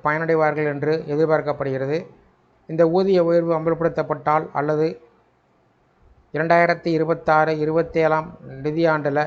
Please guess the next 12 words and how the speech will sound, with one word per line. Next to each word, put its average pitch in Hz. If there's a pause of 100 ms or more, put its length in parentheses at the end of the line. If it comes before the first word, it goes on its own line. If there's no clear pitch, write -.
(160)
இது 147 (100)
நடைமுறைக்கு 160
வரலாம். 135 (680)
மேலும் 165 (240)
அரசனுடைய 170 (120)
செலவில் 156
சுமார் 156
ஒண்ணு 165
புள்ளி 165 (120)
எட்டு 151
லட்சம் 160
கோடி 160